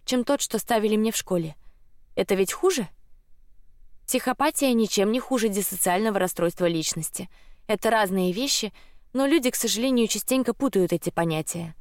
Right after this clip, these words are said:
По-моему, вы, равно как и множество других людей, относитесь к той группе, которым вначале ошибочно поставили Д Р Л,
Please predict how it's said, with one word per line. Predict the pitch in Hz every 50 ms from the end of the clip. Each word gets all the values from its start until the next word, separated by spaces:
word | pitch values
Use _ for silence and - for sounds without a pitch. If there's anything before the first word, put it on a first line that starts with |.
| - - - - - - - - - - -
По-моему, | - 202 190 202 247 302 320 302 254 226 202
вы, | 190 196 202
равно | 196 196 196 190 202 185
как | 175 - 180 - 196
и |
множество | 190 190 190 185 170 170 - - 175
других | 170 180 185 175 185 180 - -
людей, | 175 180 160 165 233 269 277 - - - - - -
относитесь | - 202 - 247 277 311 302 311 254 - 233 - -
к | -
той | - 240 214 190
группе, | 175 208 262 285 - - 240
которым | - 202 - - 220 214 214 208
вначале | 196 202 208 214 - - 247 208 208 185 185
ошибочно | 196 - - 208 180 180 - - 190
поставили | 165 185 185 - - 202 185 170 185 180 185
Д | 175 170 190
Р | 185 175 175 185 233
Л, | 285 311 320 311